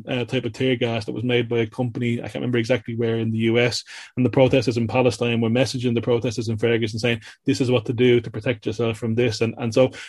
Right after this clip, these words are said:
people are waking up to it. And again, one of the key things here, and Loki touched on it there, about these people who've been promised sort of Thatcher's dream of home ownership and it's turned out to be a lie. It's about, it's about what we value.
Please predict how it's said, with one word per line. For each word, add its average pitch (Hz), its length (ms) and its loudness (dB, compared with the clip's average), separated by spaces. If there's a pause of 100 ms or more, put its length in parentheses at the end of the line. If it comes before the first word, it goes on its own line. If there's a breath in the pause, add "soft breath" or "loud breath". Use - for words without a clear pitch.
(140 loud breath)
people 170 280 6
are 156 80 12
waking 151 320 8
up 147 140 -2
to - 120 -4
it. 127 60 -2
And 127 80 2
again, 135 400 4 (100)
one 175 320 4
of 175 60 6
the 165 80 8
key 165 260 0
things 151 300 2
here, 143 180 4
and 120 140 -2
Loki 131 500 4
touched - 300 -4
on 139 80 -2
it - 20 -6
there, 120 160 2
about 120 200 0
these 127 180 0
people 123 360 0
who've 110 200 0
been 113 180 0
promised 123 560 -2
sort 123 160 2
of - 80 -2
Thatcher's - 380 -4
dream 123 240 0
of 107 80 -4
home 120 260 -4
ownership 117 440 -2
and 110 80 -6
it's 107 100 -8
turned 117 120 -4
out 117 120 -2
to 110 60 -6
be 110 120 2
a 104 80 2
lie. 113 360 2 (340 loud breath)
It's 143 160 2
about, 180 300 8 (440)
it's 139 180 0
about 151 220 6
what 151 240 0
we 139 160 4
value. 117 480 -2